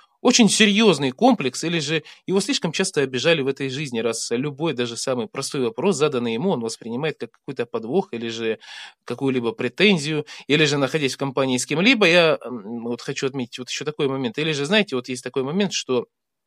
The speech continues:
находясь в компании с кем-либо, а я хочу отметить, что в большинстве своем, э, в зал поодиночке, как правило, никто не ходит, человек решил просто показать, как он может разговаривать, как он может мнимо и весьма эфемерно занять доминирующую позицию, начать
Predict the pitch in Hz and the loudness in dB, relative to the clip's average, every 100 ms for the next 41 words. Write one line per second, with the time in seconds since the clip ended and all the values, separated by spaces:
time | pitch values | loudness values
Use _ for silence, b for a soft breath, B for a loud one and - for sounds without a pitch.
0 | _ _ _ _ - - 120 127 120 131 | _ _ _ _ -14 -10 -4 -4 -4 -4
1 | 123 123 120 - 135 202 190 185 B B | -2 -2 -2 -6 -4 0 2 2 B B
2 | 208 226 185 202 214 190 185 156 160 - | 4 6 6 4 6 6 4 0 -2 0
3 | 165 175 160 180 175 139 143 143 123 B | 2 2 2 0 0 2 2 0 -2 B
4 | B - 143 147 147 143 143 180 156 139 | B 0 2 4 0 -2 4 6 6 4
5 | - 151 160 165 139 131 147 - 151 139 | 2 2 2 -2 -2 -6 -8 -2 0 2
6 | 135 131 - 175 - 156 156 - 233 156 | 2 2 0 -4 -4 -4 -4 0 0 0
7 | 104 B B _ - 269 196 165 208 - | -4 B B _ 2 2 2 0 0 0
8 | 185 135 - - 139 170 - - 131 135 | -4 -4 -6 -6 -4 -4 -6 -6 -4 -2
9 | 147 123 135 131 135 123 135 180 139 120 | -4 -4 -4 -2 -2 0 4 4 4 0
10 | - 123 127 127 123 - 147 160 170 139 | -4 -6 -4 -4 -6 -6 -2 0 0 0
11 | 117 147 139 - 139 123 - 135 143 127 | -4 -6 -6 -4 -2 -2 -2 -4 0 0
12 | 117 113 127 127 117 131 131 131 123 120 | 0 -2 -2 -2 -2 -2 -4 -4 -6 -6
13 | 113 123 - 123 127 - - 113 117 - | -10 -12 -6 -4 -4 -6 -6 -8 -6 -2
14 | 117 | -4